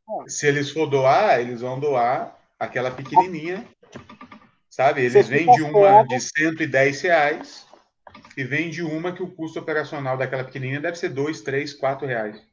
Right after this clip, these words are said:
Speaker 2: Então, calma aí, né?
Speaker 1: Então, assim, eu já trabalhei pra Sociedade Bíblica do Brasil em ministrações de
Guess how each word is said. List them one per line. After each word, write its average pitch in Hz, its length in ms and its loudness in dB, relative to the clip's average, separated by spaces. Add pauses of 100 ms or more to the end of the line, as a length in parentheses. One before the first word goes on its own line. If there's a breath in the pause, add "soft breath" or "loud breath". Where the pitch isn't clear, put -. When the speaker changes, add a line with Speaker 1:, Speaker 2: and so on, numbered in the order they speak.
(640)
Speaker 2:
Então, 107 160 -16
calma 123 300 -10
aí, 127 120 -8
né? 120 200 -12 (520)
Speaker 1:
Então, 156 280 -6
assim, 156 400 -8 (120)
eu 160 160 0
já 196 120 2
trabalhei 196 520 0
pra 143 200 -8
Sociedade 131 520 -6
Bíblica 131 320 -10
do 127 100 -10
Brasil 131 680 -4
em 151 100 -10 (200)
ministrações 147 580 -4
de 143 100 -6